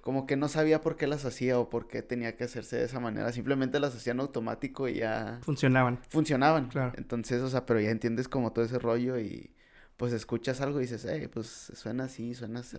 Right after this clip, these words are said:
Speaker 1: o sea
Speaker 2: Ya le vas buscando un poquito más, ¿no?
Speaker 1: Ajá. Entonces, está interesante.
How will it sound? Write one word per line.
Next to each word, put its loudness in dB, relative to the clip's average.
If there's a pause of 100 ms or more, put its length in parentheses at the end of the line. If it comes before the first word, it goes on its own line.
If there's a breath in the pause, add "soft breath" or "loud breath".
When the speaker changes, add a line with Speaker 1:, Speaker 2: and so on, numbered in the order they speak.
(200)
Speaker 1:
o -10
sea -6 (140)
Speaker 2:
Ya 6
le 8
vas 8
buscando 4
un 0
poquito 0
más, 2
¿no? 0
Speaker 1:
Ajá. 2 (680)
Entonces, -2
está -2
interesante. 0